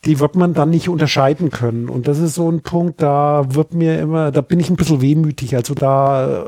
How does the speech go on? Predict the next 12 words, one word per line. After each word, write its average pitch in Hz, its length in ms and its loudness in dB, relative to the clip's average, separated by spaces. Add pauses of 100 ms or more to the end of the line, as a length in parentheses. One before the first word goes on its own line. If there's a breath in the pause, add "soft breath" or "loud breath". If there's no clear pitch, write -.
äh, - 40 -8
lachendes 139 540 0
Weiden 143 280 -2
jetzt 160 180 -2
ins 170 180 -10
Auge, 156 420 0 (280 loud breath)
auch 139 240 -2
wenn 160 320 0
halt 151 160 2
so 160 180 -2
eine 151 140 0
Vereinfachung 156 680 -2